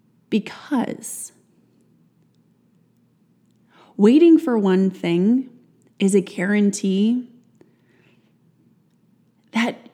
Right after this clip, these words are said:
you're going to be disappointed. That one thing very, like, it very well could happen. But often, nothing happens how we want it to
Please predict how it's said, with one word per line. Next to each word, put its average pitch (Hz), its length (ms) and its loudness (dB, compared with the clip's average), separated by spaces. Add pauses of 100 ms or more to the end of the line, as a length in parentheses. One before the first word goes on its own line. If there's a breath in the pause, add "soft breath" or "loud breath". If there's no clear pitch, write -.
(220)
you're 233 400 0
going 240 460 2
to 240 100 -2
be 214 120 0
disappointed. 190 720 -4 (1300)
That 269 180 0
one 302 160 6
thing 262 180 4
very, 220 400 2 (120)
like, 202 500 -2
it 185 400 -4
very 202 400 2
well 196 220 2
could 190 200 -8
happen. - 560 -8 (960 soft breath)
But 262 80 -8
often, 330 680 2
nothing 311 640 4
happens 311 380 0
how 277 120 -2
we 262 120 2
want 262 220 0
it - 120 -6
to - 380 -6